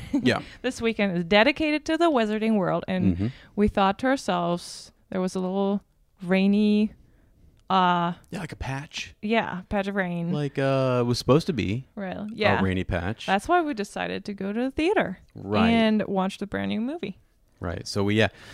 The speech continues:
Speaker 2: So, okay. Um, this is, so we're, we're excited and we're just, we're just pumped. We wanna talk about, uh, this film and everything. But before we do that,
Speaker 1: Mm-hmm.
Speaker 2: we are going to do the quote quiz
Speaker 1: Yes.
Speaker 2: real quick. And again, it's very Secrets of Dumbledore,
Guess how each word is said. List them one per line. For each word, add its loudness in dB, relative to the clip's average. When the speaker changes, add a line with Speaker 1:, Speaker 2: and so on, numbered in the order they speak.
Speaker 2:
So, 2
okay. 0
Um, 0
this 2
is, 6
so 8
we're, 8
we're 8
excited 2
and 0
we're 4
just, -4
we're -2
just -6
pumped. -4
We -4
wanna -2
talk -6
about, -6
uh, -2
this -6
film -4
and -4
everything. -6
But -2
before 2
we 4
do 2
that, 0
Speaker 1:
Mm-hmm. 0
Speaker 2:
we 4
are 2
going 0
to 0
do 0
the -2
quote 0
quiz -2
Speaker 1:
Yes. -6
Speaker 2:
real 2
quick. -2
And 2
again, 2
it's -6
very 0
Secrets -6
of -10
Dumbledore, -4